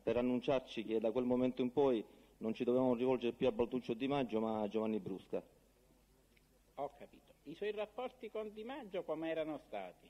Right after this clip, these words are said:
Speaker 2: Fino, in quei
Speaker 1: Fino a
Speaker 2: due,
Speaker 1: quella,
Speaker 2: tre?
Speaker 1: fino a quella data buonissimi.
Speaker 2: E
Speaker 1: Cioè, non
Speaker 2: dop-,
Speaker 1: c'è, non
Speaker 2: e
Speaker 1: c'erano stati problemi, almeno fino allora.
Speaker 2: E lei aveva avuto anche un incarico nella famiglia di Altofonte in qualche modo o no?
Speaker 1: Sì,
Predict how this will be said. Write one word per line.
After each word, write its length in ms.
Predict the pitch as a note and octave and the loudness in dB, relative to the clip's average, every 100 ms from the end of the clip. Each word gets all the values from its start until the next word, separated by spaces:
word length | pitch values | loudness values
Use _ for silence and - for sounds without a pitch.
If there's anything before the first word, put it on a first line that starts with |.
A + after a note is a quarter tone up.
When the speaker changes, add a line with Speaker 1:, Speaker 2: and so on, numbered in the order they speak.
| _ _ - _ _ _ _ _ _ _ - | _ _ -20 _ _ _ _ _ _ _ -20
Speaker 2:
Fino, 200 | A#2 - - | -20 -18 -18
in 140 | B2 B2 | -14 -4
quei 120 | C3+ | 0
Speaker 1:
Fino 80 | D3+ | 0
a 40 | |
Speaker 2:
due, 100 | D3 | 2
Speaker 1:
quella, 180 | E3 D#3 | 2 2
Speaker 2:
tre? 100 | A2+ - - _ _ _ - | 0 -6 -20 _ _ _ -2
Speaker 1:
fino 1040 | D#3 E3 D#3 D3 C#3 C#3 C#3 C3+ C3 B2+ | 0 4 4 4 4 4 2 2 4 2
a 60 | B2+ | 2
quella 240 | C#3+ D3 | 2 4
data 760 | E3 D3 C3 A#2 A2 G#2+ F#2+ D2 - - | 4 6 6 6 4 2 -2 -6 -12 0
buonissimi. 680 | B2+ C3 G2 - G2 F#2 - _ _ _ - - - - | 4 6 4 -2 -8 -10 -14 _ _ _ -20 -20 -20 -14
Speaker 2:
E 100 | C3 | -4
Speaker 1:
Cioè, 80 | A#2 | 0
non 120 | A#2+ | 0
Speaker 2:
dop-, 60 | B2+ | 0
Speaker 1:
c'è, 40 | |
non 80 | B2 - - - A#2+ | -6 -8 -20 -14 -8
Speaker 2:
e 40 | |
Speaker 1:
c'erano 200 | C#3 C3 | -2 -2
stati 200 | B2 B2+ | 0 -2
problemi, 420 | A#2+ A2 G#2+ F#2+ | -2 0 0 0
almeno 240 | G2+ G#2+ G2+ | 0 0 -2
fino 160 | G#2 G2+ | -2 -4
allora. 260 | G2 F#2+ - - - - - _ _ _ | -4 -6 -12 -20 -20 -20 -20 _ _ _
Speaker 2:
E 100 | - B2 | -18 -14
lei 280 | D3+ F#3+ | -8 -6
aveva 300 | D#3+ C#3 C#3 | -4 -4 -4
avuto 260 | C#3+ C#3+ C#3 | -4 -4 -4
anche 240 | C#3 C#3 | -6 -6
un 120 | C3 B2+ | -8 -8
incarico 520 | B2 C3+ C#3 C3 B2 | -8 -6 -6 -6 -8
nella 240 | B2 A#2+ | -10 -10
famiglia 420 | A#2 A#2+ A#2+ A#2+ A#2 | -10 -12 -12 -12 -12
di 80 | |
Altofonte 640 | A#2 G#2+ A2 A#2 C3 C#3 A#2 | -12 -12 -14 -12 -12 -12 -14
in 80 | |
qualche 300 | A2 A2 - | -12 -12 -12
modo 420 | G#2+ A#2 D3+ C#3 A2 | -14 -12 -12 -10 -10
o 40 | |
no? 180 | G2+ F#2 _ - - | -12 -20 _ -20 -10
Speaker 1:
Sì, 280 | - C3+ | -2 -2